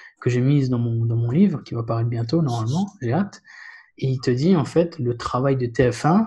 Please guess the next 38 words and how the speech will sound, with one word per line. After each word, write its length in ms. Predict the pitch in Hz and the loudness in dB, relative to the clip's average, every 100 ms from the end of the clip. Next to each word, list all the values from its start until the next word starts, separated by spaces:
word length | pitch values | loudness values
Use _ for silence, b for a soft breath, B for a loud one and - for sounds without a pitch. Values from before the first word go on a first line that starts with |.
| - - | -2 -16
c'est 400 | - - 139 156 | -12 0 4 4
de 140 | 123 | 4
vendre 340 | 123 147 190 185 - | 4 4 4 2 -6
du 220 | 127 120 | -6 -6
temps 240 | - 175 165 | 0 2 2
de 100 | 143 | 2
cerveau 340 | - 135 151 | 0 2 2
disponible. 640 | 147 - 147 151 135 117 _ _ _ _ _ - | 0 0 0 2 0 -4 _ _ _ _ _ -2
T 180 | 123 | -2
F 140 | 117 170 | 0 2
un, 60 | - | 2
son 180 | - | 2
<laughs> 20 | 143 | -4
travail, 320 | - 139 143 | -2 0 0
c'est 200 | - 131 | 0 0
pas, 180 | 135 127 | 2 0
c'est 220 | - 120 | -4 -6
pas 80 | - | -6
de 80 | - | -2
te 100 | 143 | -4
faire 200 | - 127 | -2 -2
des 160 | 131 | 0
émissions 300 | 131 131 151 | 0 0 -2
qui 120 | 147 - | -4 -6
te 60 | |
font 140 | - 123 | -6 -4
rigoler. 400 | 123 147 190 180 B B B - | 0 2 2 0 B B B -4
Le 80 | |
travail 240 | 127 143 135 | 0 2 2
de 80 | 131 | 0
T 200 | - 120 | 0 -2
F 140 | - | 2
un 80 | 202 | 2
est 80 | 147 | 4
de 100 | 127 | 2
préparer 460 | - 170 165 139 | 2 2 4 0
ton 160 | 131 131 | 0 -2
cerveau 560 | 135 120 127 233 - | -2 0 2 2 0